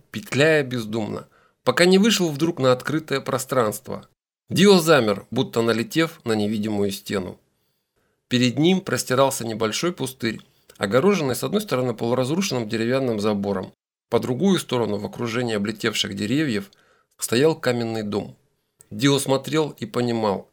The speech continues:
это не монастырь. Отдельно стоящее двухэтажное здание было выкрашено в изумрудно-зелёный цвет.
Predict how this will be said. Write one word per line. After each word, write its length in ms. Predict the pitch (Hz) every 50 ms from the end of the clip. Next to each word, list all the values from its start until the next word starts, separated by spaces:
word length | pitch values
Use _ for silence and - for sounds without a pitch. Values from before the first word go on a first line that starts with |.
| _ _ _
это 400 | - 135 143 143 - 98 - - - 110
не 220 | 110 117 131 143
монастырь. 680 | 135 120 107 104 101 98 - - _ - 110 110 - _ _ _ _ _ _ _ _ _ _ _ _ _ _ _ _
Отдельно 480 | - 110 110 135 185 226 208 190 175 151
стоящее 560 | - - 151 156 160 170 165 - - 135 123
двухэтажное 680 | 117 120 120 - - - - 147 147 127 127 120 113 113
здание 440 | 110 110 120 151 165 151 123 104 98
было 280 | 101 113 139 135 131
выкрашено 460 | 139 175 196 190 147 - - 135 131 123
в 80 | 123 127
изумрудно-зелёный 840 | 120 135 135 156 202 196 151 139 123 110 120 120 120 117 107 110
цвет. 420 | 110 - - 110 104 98 98 -